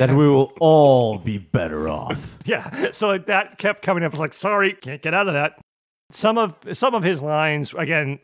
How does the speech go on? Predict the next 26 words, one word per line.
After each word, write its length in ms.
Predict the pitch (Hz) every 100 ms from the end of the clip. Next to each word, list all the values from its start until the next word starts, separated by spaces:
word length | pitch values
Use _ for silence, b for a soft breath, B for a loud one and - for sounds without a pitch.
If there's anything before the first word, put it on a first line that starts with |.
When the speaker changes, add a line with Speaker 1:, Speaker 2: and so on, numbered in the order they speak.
| -
Speaker 1:
one-liners, 680 | 139 143 139 135 135 135
but 180 | - 139
they 100 | -
were 160 | 131 127
funny 360 | - 123 123 120
to 120 | 120
me. 200 | 120 120
It's 120 | 117
like, 220 | 123 113 -
"I 100 | 143
took 240 | 190 -
the 80 | 175
form 280 | - 160 160
of 80 |
a 60 | 139
forty-year-old 720 | - 165 165 160 156 156 147
white 260 | 123 143 151
man 300 | 156 156 156
for 160 | - 139
a 40 |
reason. 440 | 123 151 165 175 165
I 100 | 123
can 180 | - 139
only 300 | 151 151 143
fail 420 | - 143 139 131
up." 280 | 156 185 -